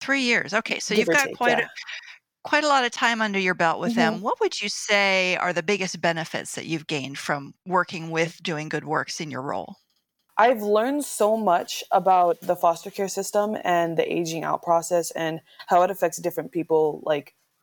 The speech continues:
Speaker 2: differently, depending on your circumstance. But I've also learned a lot about how businesses can work. And my favorite thing about Doing Good Works as, um, not just an intern, but someone who's been taken on board,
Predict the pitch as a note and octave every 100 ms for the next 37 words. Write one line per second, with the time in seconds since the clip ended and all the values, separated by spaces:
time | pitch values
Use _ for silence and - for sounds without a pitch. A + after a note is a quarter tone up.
0 | D#3+ E3 F3 G3+ A#3+ B3+ A#3+ E3+ F3+ E3
1 | D#3+ D#3 - D#3 F3+ F#3+ G3 A#3+ - _
2 | _ _ - F#3+ G3+ G3+ A3+ B3 A3 G3+
3 | G3 - F3 E3+ E3+ E3+ E3 D#3+ D#3 -
4 | _ _ _ - F3+ F3+ E3+ D3+ - F3
5 | F3 E3+ E3 - D#3 D3 F3 B3+ - _
6 | _ _ - F3+ E3 E3 E3+ F#3 B3 C#4
7 | C4 C4 B3+ B3 F#3+ F#3 F3 D#3+ - -
8 | F3 F#3 E3 D#3+ F3+ - - D#3+ D#3 E3
9 | E3 D#3 D3+ D3+ _ _ F#3 F3+ F3 E3
10 | E3 G3 F#3+ G#3 F#3+ E3 - E3+ E3 E3
11 | D#3 - E3 F3+ E3 E3 D#3 D#3+ E3 G#3